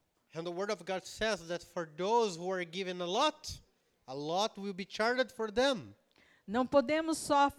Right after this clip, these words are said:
Speaker 2: viver uma vida esperando de morar no céu com Jesus.
Speaker 1: We cannot live a life that will be only, "Oh, I'm waiting for the time I will be with Jesus in heaven."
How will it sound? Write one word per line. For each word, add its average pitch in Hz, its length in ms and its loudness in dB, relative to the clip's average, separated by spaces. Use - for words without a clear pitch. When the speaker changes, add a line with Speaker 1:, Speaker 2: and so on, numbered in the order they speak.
Speaker 2:
viver 254 400 6
uma 247 220 6
vida 262 600 2
esperando 269 800 2
de 247 120 -2
morar 247 580 4
no 294 160 -2
céu 220 320 2
com 208 180 2
Jesus. 180 480 0
Speaker 1:
We 185 100 0
cannot 208 420 0
live 220 520 -4
a 196 80 0
life 196 440 0
that 202 200 -2
will 208 180 -2
be 185 300 -6
only, 233 380 -4
"Oh, 220 300 2
I'm 202 260 -4
waiting 208 440 2
for 196 200 0
the 180 100 -2
time 208 640 2
I 196 60 0
will 185 120 -2
be 190 180 -2
with 190 280 -6
Jesus 175 380 -6
in 180 160 -2
heaven." 165 460 0